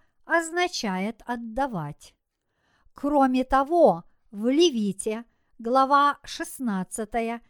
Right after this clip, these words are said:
стих двадцать девятый сказано: «И да будет сие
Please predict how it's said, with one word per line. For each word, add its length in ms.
стих 560
двадцать 600
девятый 560
сказано: 800
«И 160
да 220
будет 680
сие 800